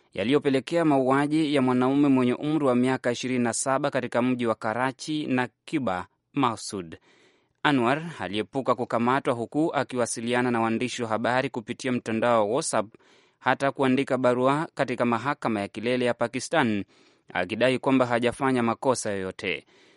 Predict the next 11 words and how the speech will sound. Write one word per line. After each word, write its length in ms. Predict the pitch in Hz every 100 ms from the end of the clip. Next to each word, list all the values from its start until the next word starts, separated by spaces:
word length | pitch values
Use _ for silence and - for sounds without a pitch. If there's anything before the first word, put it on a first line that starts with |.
| -
Amekuwa 400 | - 131 143 208
akijificha 960 | 160 143 131 127 143 151 170 165 170 -
licha 360 | 98 131 - 135
ya 60 |
maafisa 500 | 123 117 - 135 -
wa 60 | 117
ujasusi 600 | 117 113 - 127 - 104
kumtafuta. 800 | 107 104 117 - 147 - 98 65 _ _ _ _
Kitendo 380 | - 92 120 123
cha 220 | 113 113
Anwar 540 | 127 131 135 139 151